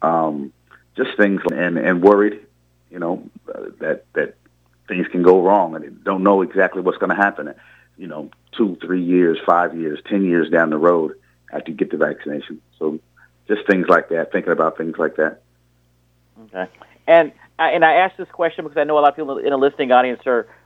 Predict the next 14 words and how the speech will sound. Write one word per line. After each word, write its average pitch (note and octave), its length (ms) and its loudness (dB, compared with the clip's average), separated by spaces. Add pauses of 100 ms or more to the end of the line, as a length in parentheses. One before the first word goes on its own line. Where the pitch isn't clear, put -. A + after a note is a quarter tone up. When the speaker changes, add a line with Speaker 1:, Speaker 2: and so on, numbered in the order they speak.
Speaker 2:
probably C3+ 280 0
thinking C3 240 -6
to C3 160 -2
themselves, B2 640 0
okay, A#2 420 -2 (320)
that, B2+ 240 0 (220)
um, B2 200 -2
and, B2 160 -6
and C#3 280 -2
we'll D#3+ 140 4
get D#3+ 180 4
into, B2+ 580 0 (280)
um, A2 560 0 (640)
the, A#2 240 -6